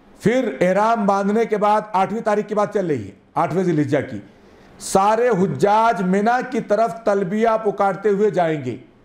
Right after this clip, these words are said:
ये तवज्जा, रुख करना, सारे हुज्जाज रुख करेंगे कहाँ का? आठवीं तारीख को मिना का। क्या करते हुए जाएंगे? मुलब्बीन, तलबिया पुकारते हुए जाएंगे, "लब्बैक अल्लाहुम्मा लब्बैक,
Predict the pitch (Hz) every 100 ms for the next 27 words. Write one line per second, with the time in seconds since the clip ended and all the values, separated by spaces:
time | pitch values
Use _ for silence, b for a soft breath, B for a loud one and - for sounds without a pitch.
0 | _ - 180 208 220 180 294 320 - 233
1 | - 202 147 110 - B B B B -
2 | 196 214 277 208 156 233 220 233 269 269
3 | 254 254 254 240 262 269 285 - 196 196
4 | 233 240 240 - 277 285 - - - -
5 | - - - 165 233 277 262 147 104 -
6 | B B - - 254 269 277 285 285 277
7 | 277 269 285 - 156 208 220 151 262 262
8 | 185 - - _ _ 208 208 185 240 277
9 | 262 220 202 220 202 165 143 113 101 -
10 | - 160 151 190 196 180 170 180 180 175
11 | 180 175 160 175 185 180